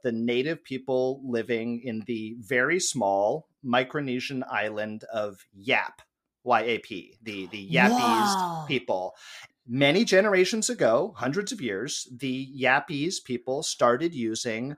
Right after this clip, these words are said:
Speaker 1: ray stones as stores of value. This continued up into the twentieth century. Let me describe to you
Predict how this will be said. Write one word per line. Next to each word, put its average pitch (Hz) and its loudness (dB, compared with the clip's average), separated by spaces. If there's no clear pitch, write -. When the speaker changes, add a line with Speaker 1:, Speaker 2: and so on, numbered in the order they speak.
Speaker 1:
ray 127 6
stones 107 -4
as 143 4
stores 185 2
of 190 -4
value. 135 -4
This 151 0
continued 226 -2
up 233 8
into 285 -2
the 196 -2
twentieth 160 -2
century. 101 -6
Let 214 6
me 339 6
describe 185 8
to 160 -2
you 117 2